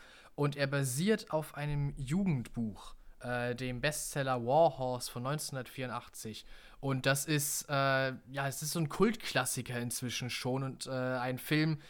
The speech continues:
der, der den meisten Leuten doch irgendwie geläufig ist, äh, und schon mal irgendwo wurde der Titel gehört. Und es geht dabei um ein Pferd. Das wird aus dem englischen Titel natürlich ein bisschen besser klar. Aber es geht um ein Pferd in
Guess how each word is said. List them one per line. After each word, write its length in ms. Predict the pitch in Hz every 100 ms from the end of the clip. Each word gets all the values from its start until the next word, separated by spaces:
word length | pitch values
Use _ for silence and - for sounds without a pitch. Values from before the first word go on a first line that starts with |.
| - -
der, 260 | 135 131 131
der 120 | 131
den 160 | 131 131
meisten 420 | 135 175 - 160
Leuten 300 | 147 156 151
doch 200 | 151 -
irgendwie 360 | 165 170 175 160
geläufig 640 | 139 135 156 156 151 -
ist, 340 | 147 147 -
äh, 160 | - 139
und 300 | 127 127 127 -
schon 180 | 123 139
mal 120 | 131
irgendwo 680 | 147 151 143 139 135 131 123
wurde 220 | 143 147
der 180 | 135 127
Titel 300 | 147 143 123
gehört. 480 | 120 131 131 143 - - - - -
Und 160 | 139
es 240 | 135 - -
geht 460 | 139 185 190 -
dabei 680 | - 135 143 139 135 139 143 - -
um 320 | 135 127 123 -
ein 420 | 120 120 123 123 -
Pferd. 580 | - - 220 151 110 -
Das 140 | 117
wird 140 | 139 135
aus 220 | 135 -
dem 280 | 139 127 127
englischen 500 | 120 127 156 147 147
Titel 240 | 151 151
natürlich 340 | 147 143 143 139
ein 100 | 135
bisschen 220 | 131 139
besser 300 | 139 143 135
klar. 480 | - 120 113 165 - - - - -
Aber 100 | 139
es 160 | 139 -
geht 240 | 185 -
um 120 | 165
ein 280 | 139 139 135 -
Pferd 640 | - - 160 175 214 - - - -
in 400 | - 139 139 139